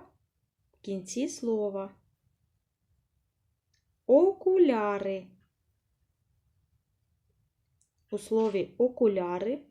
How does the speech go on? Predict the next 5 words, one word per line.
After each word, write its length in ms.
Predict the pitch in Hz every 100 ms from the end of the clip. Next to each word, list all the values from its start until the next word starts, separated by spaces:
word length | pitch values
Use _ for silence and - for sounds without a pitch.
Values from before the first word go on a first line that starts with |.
| _
звук 500 | 202 196 214 240 - -
О 320 | 202 226 294 - _ _ -
на 140 | 196
початку 680 | 196 196 - 202 233 - 302
слова. 680 | 294 240 208 190 185 185